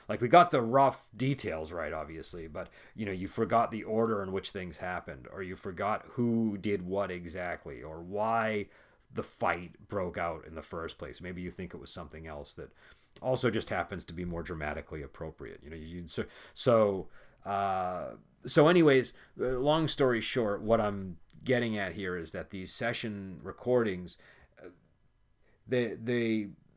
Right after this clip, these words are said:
they, they, they create a record, and you can go back to that record. And I, and I'm quite certain that if I go back and look at my own campaign on these recordings, I'm gonna find a lot of inconsistencies. But I've decided I'm not gonna worry about that. So,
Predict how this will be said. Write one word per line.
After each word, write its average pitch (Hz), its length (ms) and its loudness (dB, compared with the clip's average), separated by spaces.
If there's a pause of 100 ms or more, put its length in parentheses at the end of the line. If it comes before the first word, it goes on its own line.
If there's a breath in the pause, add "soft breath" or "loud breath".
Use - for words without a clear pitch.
(140)
they, 117 280 2 (160)
they, 107 340 0
they 107 160 -2
create 127 340 6
a 113 60 6
record, 90 540 0 (100)
and 87 560 -8
you 120 100 0
can 120 120 -2
go 107 100 2
back 98 280 2
to 110 80 -6
that 85 180 -2
record. 78 360 -8
And 85 140 -10
I, 87 120 -8 (260)
and 104 100 -8
I'm 139 300 4
quite 127 420 0
certain 90 400 -2
that 82 100 -8
if 82 120 -8
I 101 100 -2
go 95 160 -4
back 90 380 -4
and 85 100 -10
look 82 140 -12
at 82 100 -12
my 82 140 -12
own 80 160 -12
campaign 87 720 -10 (420 soft breath)
on 82 140 -10
these 85 180 -6
recordings, 92 440 -4
I'm 101 120 -6
gonna 98 140 -4
find 87 240 -6
a 78 40 -4
lot 78 200 -2
of 73 80 -10
inconsistencies. 71 800 -16 (240 loud breath)
But 104 100 0
I've 104 120 2
decided 127 380 2
I'm 117 60 0
not 104 160 0
gonna 95 140 -4
worry 85 280 -2
about - 280 -10
that. - 200 -16
So, 87 360 -4